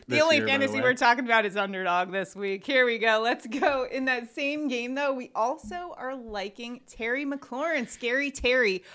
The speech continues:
Speaker 1: higher than four and a half receptions. That's around minus one thirty-three in some sports books. Line Star's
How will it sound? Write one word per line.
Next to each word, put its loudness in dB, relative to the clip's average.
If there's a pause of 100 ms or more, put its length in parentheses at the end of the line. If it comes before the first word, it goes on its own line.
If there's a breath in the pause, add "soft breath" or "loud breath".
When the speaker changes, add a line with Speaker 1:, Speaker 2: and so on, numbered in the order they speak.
(460 loud breath)
Speaker 1:
higher 8
than 2
four 2
and 6
a 2
half 2
receptions. -6
That's -16
around -4
minus -4
one -8
thirty-three -6
in -10
some -14
sports -10
books. -8
Line 0
Star's -2